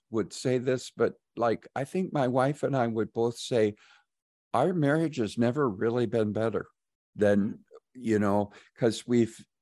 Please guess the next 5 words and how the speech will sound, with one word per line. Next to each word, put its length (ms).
we, 360
for 500
some 400
time, 460
it 160